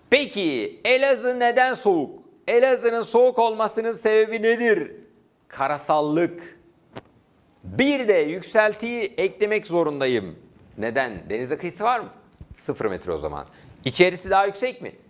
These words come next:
Yüksek. O zaman yükseltiyi de ekliyorum. Yani Elazığ'ın Samsun'dan soğuk olması iki nedene bağlı. Yüksek artı karasal. Ama Samsun'un sıcak olması neye bağlı?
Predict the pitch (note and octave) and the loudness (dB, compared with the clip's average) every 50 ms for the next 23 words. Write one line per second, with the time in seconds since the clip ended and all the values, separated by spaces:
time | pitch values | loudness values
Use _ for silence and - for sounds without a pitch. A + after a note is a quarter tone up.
0 | _ - A2+ G#2+ G#2 - - G#2+ - - - A2+ A2+ A2 C#3+ F#3 G3+ F3+ C#3+ C3 | _ -16 -14 -14 -10 -6 -6 -6 -6 -4 -2 -2 0 0 0 -2 -2 -4 -6 -8
1 | - - - - C3+ B2+ B2 - C3+ A#2+ A2 G2 E2+ - - F#2 E2+ D#2+ D2+ D2+ | -8 -4 2 2 2 2 2 -4 -8 -6 -6 -6 -6 -8 -10 -10 -8 -8 -8 -8
2 | D#2+ A2 C#3+ E3 E3 D3+ C3 F#2+ - - - - _ _ _ - - C3+ F3 G#3+ | -6 -4 -4 -2 -4 -4 -8 -10 -14 -18 -20 -20 _ _ _ 0 2 4 6 8
3 | C4 C#4 C#4 A#3+ A#3+ A3+ G3+ F#3 - - - A#3 B3 B3 F3+ - G#3 F#3+ F3+ F3 | 6 6 6 2 -4 -4 -6 -8 -6 -2 0 0 0 0 -4 -8 -8 -6 -6 -4
4 | E3+ E3 - - G3+ A3 A3+ G#3+ A3 G3+ F#3 F3 E3+ D3+ - E3 D#3 - C#3 - | -6 -4 0 2 4 4 4 4 2 0 -2 -2 -6 -10 -10 -10 -14 -12 -12 -10
5 | A#3+ C4 C4+ C4 A#3 G#3+ G3 F3+ E3 E3 D3+ C#3+ C3+ A#2 G2+ F#2+ A#2 C#3+ - - | -6 -4 -2 0 0 0 0 0 0 2 2 2 2 0 -6 -8 -10 -10 -4 2
6 | C#4+ C#4 C4 B3 A#3+ A3+ - - A#3 - A3 F#3 F3+ F3 - G#3 F3 - - - | 2 2 2 2 0 0 -2 -6 -2 2 2 2 2 2 2 2 2 2 0 -8
7 | - - - _ _ _ _ _ _ - _ _ _ _ _ _ _ _ _ - | -20 -20 -20 _ _ _ _ _ _ -20 _ _ _ _ _ _ _ _ _ -4
8 | - D#3+ F3+ G3 F#3+ - - C4+ C#4+ C#4 - - G3 F3 D#3+ C#3+ - D3+ D3+ C#3+ | -4 -2 -2 -4 -2 0 0 0 0 0 -4 -4 -4 -4 -4 -4 -2 -2 -2 0
9 | - D3 C#3 C3 A#2+ - - D#3 C#3+ B2+ A2+ G#2+ G2+ G2+ B2+ F3 A#3 B3+ - | 0 -2 -2 -4 -8 -10 -6 -4 -4 -2 2 2 2 2 2 0 -2 -4 -6